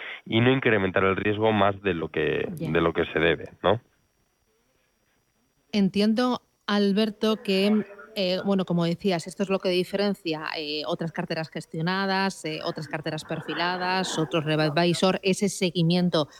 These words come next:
Speaker 2: continuo que además ahora en estos momentos de alta volatilidad el, eh, cliente lo pondrá mucho más en valor. ¿Cómo es vuestro cliente? Porque me decías que, eh, son, eh, es, eh,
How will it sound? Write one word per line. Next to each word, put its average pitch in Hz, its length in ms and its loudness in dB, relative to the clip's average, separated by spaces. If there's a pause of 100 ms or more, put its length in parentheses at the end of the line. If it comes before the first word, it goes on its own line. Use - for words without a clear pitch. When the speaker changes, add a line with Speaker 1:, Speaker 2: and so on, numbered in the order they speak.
(160)
Speaker 2:
continuo 190 520 2
que 185 160 -2
además 165 360 0
ahora 170 380 0
en 165 80 0
estos 170 220 0
momentos 170 400 2
de 143 80 -4
alta 156 240 -2
volatilidad 156 640 -2 (220)
el, 180 260 2 (180)
eh, - 160 -6
cliente 180 580 2
lo 160 240 0
pondrá 160 380 2
mucho 170 340 2
más 151 220 -2
en 156 100 -2
valor. 147 340 -2 (260)
¿Cómo 254 220 4
es 302 60 2
vuestro 277 340 0
cliente? 165 420 2
Porque 175 200 -2
me 180 100 2
decías 185 400 2
que, 240 220 0 (280)
eh, 165 220 2
son, 214 480 2
eh, 156 260 -2
es, 185 280 -2
eh, 190 140 -2